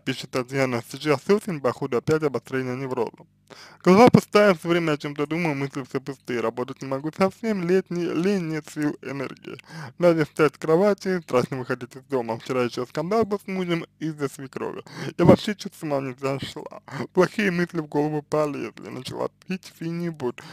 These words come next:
А, может, поможет немного. Нет времени ждать, пока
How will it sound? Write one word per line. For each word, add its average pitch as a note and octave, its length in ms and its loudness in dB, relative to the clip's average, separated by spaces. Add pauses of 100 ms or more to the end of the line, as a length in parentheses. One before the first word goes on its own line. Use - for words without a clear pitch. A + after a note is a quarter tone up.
(260)
А, D#3+ 500 8
может, G#3+ 300 2
поможет D#3+ 420 -2
немного. C3 460 -4
Нет C3+ 180 -6
времени C#3+ 320 -6
ждать, G#3 360 0
пока B2+ 280 0